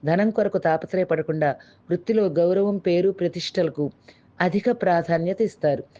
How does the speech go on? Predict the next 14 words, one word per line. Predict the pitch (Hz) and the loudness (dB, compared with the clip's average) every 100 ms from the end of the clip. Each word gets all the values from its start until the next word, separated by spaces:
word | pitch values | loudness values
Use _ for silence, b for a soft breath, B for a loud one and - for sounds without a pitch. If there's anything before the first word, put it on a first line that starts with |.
| b 175 | b -4
ఆగస్టు | 208 226 - 190 | -2 -2 -2 -2
మూడో | 175 180 | 0 0
తేదీ | 180 170 170 | 0 -2 0
నుండి | 175 180 202 | -2 -2 0
ఆగస్టు | 165 175 - 170 | 0 -2 -6 -6
తొమ్మిదో | 156 156 180 | -4 -2 -2
తేదీ | 190 170 160 | -2 -2 0
వరకు | 156 151 147 139 B B B | 0 -2 -4 -4 B B B
ధనురాశి | 151 185 220 233 190 180 | 0 2 4 2 2 2
వారి | 170 160 | 2 2
ఫలితాలు | 160 156 160 180 226 | 0 -2 0 0 0
పరిశీలిద్దాం. | - 180 180 156 127 143 - B B B | -2 0 -2 -2 -2 -4 -6 B B B
ఈ | 214 | 0
రాశివారు | 202 185 196 240 233 196 | 2 2 0 0 2 2